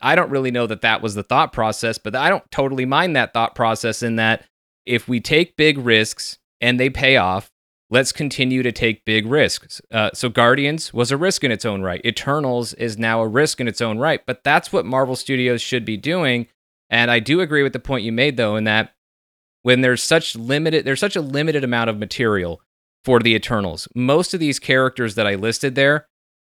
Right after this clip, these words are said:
they are not fully formed characters. They just aren't. They have maybe a handful of appearances, and those appearances are very brief across a number of books. They don't have a lot of development. Icarus has a decent amount. C-, Sersi, of course, probably has the most of any of the Eternals characters.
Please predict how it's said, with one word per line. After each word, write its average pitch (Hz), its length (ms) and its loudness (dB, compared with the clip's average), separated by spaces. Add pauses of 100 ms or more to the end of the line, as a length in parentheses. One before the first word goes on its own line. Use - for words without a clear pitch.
(300)
they 165 140 4
are 113 100 4
not 120 360 0
fully 131 340 0
formed 113 360 0
characters. 95 640 -2
They 127 100 0
just 170 200 -2
aren't. 139 400 0
They 131 180 0
have 107 280 -2
maybe 160 420 0
a 151 60 4
handful 135 400 -2
of 120 80 -2
appearances, 117 600 -2
and 110 100 -4
those 135 140 0
appearances 120 440 -2
are 101 100 -4
very 127 360 2
brief 113 380 -4
across 104 340 -4
a 101 40 -6
number 127 340 0
of 113 140 -2
books. 107 360 -2 (440)
They 120 100 4
don't 127 260 2
have 120 400 0
a 113 100 -2
lot 113 220 0
of 110 120 -2
development. 113 500 0
Icarus 147 400 0
has 131 200 0
a 135 60 -4
decent 127 380 -4
amount. 120 400 0 (280)
C-, - 180 -14
Sersi, 156 420 2
of - 80 -6
course, 135 240 -2
probably 123 260 0
has 117 200 0
the 110 60 -4
most 117 360 0
of 113 80 -2
any 113 160 0
of 110 60 -4
the 113 100 -2
Eternals 117 360 -4
characters. 120 600 0